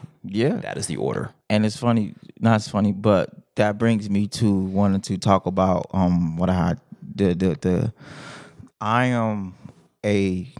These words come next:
Speaker 1: member of the California Department of Food and Agriculture's
Speaker 2: That's right.
Speaker 1: Black Indigenous People of Color
Speaker 2: Yeah.
Speaker 1: Advisory Committee.
Speaker 2: Yeah.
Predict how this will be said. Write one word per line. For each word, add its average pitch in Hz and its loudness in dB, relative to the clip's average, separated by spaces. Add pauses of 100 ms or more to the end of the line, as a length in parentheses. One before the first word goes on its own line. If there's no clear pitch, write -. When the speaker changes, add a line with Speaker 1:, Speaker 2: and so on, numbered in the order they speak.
(160)
Speaker 1:
member 107 0
of 98 2
the 95 0 (300)
California 98 0 (240)
Department 101 0
of 92 -4
Food 101 0
and - -2
Agriculture's 95 0
Speaker 2:
That's 95 0
right. 95 -4 (220)
Speaker 1:
Black 107 0
Indigenous 101 0
People 92 0
of 87 -2
Color 95 0
Speaker 2:
Yeah. - -2
Speaker 1:
Advisory 95 0
Committee. - -4
Speaker 2:
Yeah. 165 2